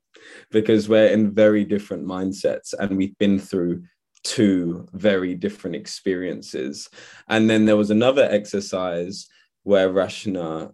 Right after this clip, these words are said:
um, what Rashna did, where Nadia playing as Annalise and me playing as Nathan spoke about the, the war between the Blood Witches and the Fairborn Witches,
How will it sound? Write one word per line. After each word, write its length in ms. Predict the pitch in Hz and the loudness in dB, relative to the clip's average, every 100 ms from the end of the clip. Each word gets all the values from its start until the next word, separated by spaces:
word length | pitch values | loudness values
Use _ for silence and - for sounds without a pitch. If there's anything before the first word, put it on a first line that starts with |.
| - | -8
um, 480 | 95 87 82 67 - | -6 -4 -6 -8 -10
what 260 | - 101 - | -2 -2 0
Rashna 420 | 95 - - 87 | -4 -4 -8 -6
did, 380 | 87 82 78 - _ _ _ | -4 -4 -6 -10 _ _ _
where 680 | 95 98 95 90 87 107 - _ _ _ _ _ _ _ _ _ 110 | 0 2 2 2 -2 -6 -14 _ _ _ _ _ _ _ _ _ 0
Nadia 640 | 123 131 120 104 104 104 | 2 2 4 4 4 -2
playing 340 | - 117 110 107 | -2 0 2 0
as 80 | 98 | 0
Annalise 440 | 107 104 107 101 | 0 2 2 0
and 100 | 98 | -2
me 100 | 107 | -2
playing 300 | 104 101 95 | -2 -6 -6
as 120 | 92 | -4
Nathan 480 | 104 110 107 82 80 _ _ | -2 -2 -6 -12 -14 _ _
spoke 500 | - - - 135 135 | -14 -2 6 6 6
about 460 | 101 101 90 87 - _ _ _ | -2 -2 -2 -4 -8 _ _ _
the, 680 | 98 98 98 92 90 85 - - | -6 2 2 2 -2 -4 -8 -4
the 140 | 110 | -2
war 360 | 98 110 113 110 | 0 2 4 4
between 400 | 107 - 107 101 | 2 -2 -2 -2
the 80 | 95 | -2
Blood 300 | 110 107 101 | -2 -2 -2
Witches 480 | 101 - 95 90 - | -6 -6 -8 -6 -6
and 140 | 101 | -4
the 60 | 92 | -4
Fairborn 640 | - 113 110 104 95 92 | -2 2 4 2 0 -4
Witches, 680 | 90 87 - 85 82 92 | -6 -8 -8 -8 -6 -10